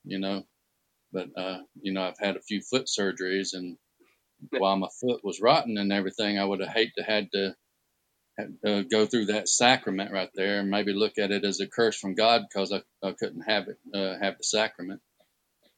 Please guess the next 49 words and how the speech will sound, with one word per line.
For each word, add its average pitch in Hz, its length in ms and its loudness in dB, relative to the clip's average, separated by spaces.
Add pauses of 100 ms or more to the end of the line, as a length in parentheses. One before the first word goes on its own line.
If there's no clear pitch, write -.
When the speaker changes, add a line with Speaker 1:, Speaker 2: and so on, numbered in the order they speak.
(500)
Speaker 2:
Well, 196 120 4
but 196 140 4
we're, 196 180 6
I 175 100 4
think 226 220 0
we're 180 140 6
also 202 240 2
getting 175 240 4
a 170 40 4
little 170 180 4
bit 160 100 2
away 160 300 4
from, 139 340 -2 (100)
from 127 380 -2 (800)
the 131 140 -2
point. 156 300 2 (540)
Like, 151 340 4
I 170 140 8
don't 208 160 4
think 156 220 0
anyone, 123 400 6
even 156 300 2
Chris, - 300 2
would 113 120 -8
say 127 180 4
traditions 117 640 2
are 120 160 4
bad. 92 380 2 (180)
Like, 117 220 4
ke-, - 180 -6
well, 120 100 0
I 110 60 -2
mean, 113 260 -2
depending 113 260 -4
on 110 40 0
what 98 80 -2
we're 87 80 -10
talking 131 260 0
about, 87 160 -4 (320)
like 120 160 4
keeping, 139 480 2
you 123 100 4
know, 110 160 2
keeping 139 280 2
a 120 40 2
certain 123 380 0 (380)
feast 156 320 -2
dinner 101 280 0
or 110 320 -2